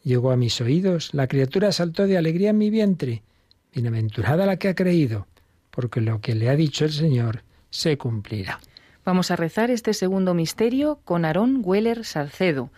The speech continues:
Speaker 2: de once años, y lo ofrecemos por los misioneros, los catequistas y cuantos trabajan en la expansión del Evangelio.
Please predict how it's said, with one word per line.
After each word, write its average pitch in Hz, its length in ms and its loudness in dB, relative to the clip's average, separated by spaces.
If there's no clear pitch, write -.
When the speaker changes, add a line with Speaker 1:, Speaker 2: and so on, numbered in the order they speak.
Speaker 2:
de 175 160 0
once 185 320 -2
años, 95 540 -8
y 190 80 2
lo 180 100 2
ofrecemos 170 520 0
por 160 180 -2
los 160 180 -2
misioneros, 196 640 0
los 170 180 0
catequistas 254 840 -4
y 190 120 -2
cuantos 170 440 -2
trabajan 233 520 -2
en 180 120 0
la 151 60 -2
expansión 214 640 -2
del 160 200 0
Evangelio. 139 580 -6